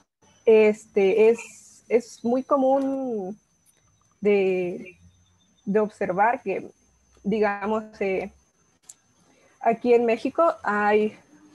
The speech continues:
una escuela de artes llamada La Esmeralda, ¿no? Entonces es muy común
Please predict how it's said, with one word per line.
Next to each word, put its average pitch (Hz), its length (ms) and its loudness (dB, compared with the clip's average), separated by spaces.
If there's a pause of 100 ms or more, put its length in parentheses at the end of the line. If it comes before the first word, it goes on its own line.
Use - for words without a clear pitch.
(100)
una 214 520 -4
escuela 202 680 -2 (300)
de 202 140 4
artes 202 600 0
llamada 180 560 2
La 196 100 -2
Esmeralda, 190 580 -4
¿no? 180 220 -10 (300)
Entonces 285 420 0
es 359 200 -6 (100)
muy 285 240 -2
común 311 400 -4